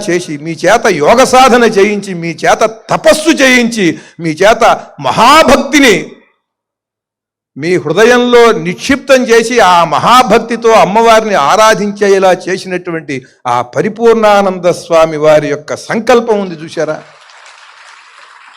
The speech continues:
ఆ సంకల్పానికి నమస్కరిస్తున్నా, ఆ క్రియాశక్తికి నమస్కరిస్తున్నా, ఆ జ్ఞానానికి,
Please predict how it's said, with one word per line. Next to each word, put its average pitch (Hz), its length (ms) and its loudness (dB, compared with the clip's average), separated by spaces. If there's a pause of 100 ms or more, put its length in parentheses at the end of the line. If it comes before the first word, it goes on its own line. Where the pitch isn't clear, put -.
(460)
ఆ 131 200 2
సంకల్పానికి 247 880 0
నమస్కరిస్తున్నా, 190 800 -2
ఆ 135 320 -2
క్రియాశక్తికి 226 880 -2
నమస్కరిస్తున్నా, 156 1120 -6
ఆ 113 200 -4
జ్ఞానానికి, 139 880 -4